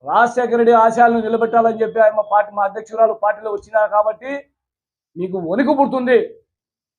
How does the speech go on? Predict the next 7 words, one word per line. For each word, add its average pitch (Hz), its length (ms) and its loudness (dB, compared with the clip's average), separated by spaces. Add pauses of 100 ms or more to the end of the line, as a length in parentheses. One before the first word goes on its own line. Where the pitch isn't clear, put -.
(580)
మీరు 202 180 -2 (160)
ఎక్కడి 262 240 0
నుంచి 262 320 -2
వచ్చినారో, 247 480 4 (920)
మీ 202 140 -4 (120)
రాజకీయ 233 380 2
చరిత్ర 233 220 0